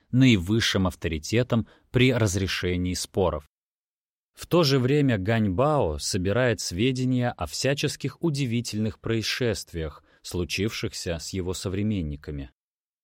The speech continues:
Даже более того, непосредственным толчком, побудившим его начать изыскания, были два происшествия в его собственной семье. Ганьин,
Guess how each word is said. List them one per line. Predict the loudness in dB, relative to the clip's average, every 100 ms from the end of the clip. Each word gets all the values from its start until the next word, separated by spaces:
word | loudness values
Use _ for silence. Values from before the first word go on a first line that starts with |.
| _
Даже | 4 6 6 4
более | 4 6 6 4 0
того, | -2 -4 -2 -4 -6 _ _ _ 4
непосредственным | 4 6 2 4 4 4 2 -4 0 0 0
толчком, | -2 0 -2 0 4 4 4
побудившим | 0 -2 0 0 0 0 0
его | 0 2 2
начать | 2 0 2 0 0
изыскания, | -4 -2 -4 -2 2 4 4 2 -2 -8 _ _ _ 2
были | 6 6 4
два | 6 4 4
происшествия | 2 2 2 2 2 0 0 0
в | 0
его | -2 0 -2
собственной | -2 -4 -4 -4 -2 -2
семье. | -2 -2 -2 0 -2 -2 _ _ _ _ _ _ _ _ _ _ _ _ -10
Ганьин, | -4 4 4 4 0 0 4 6 4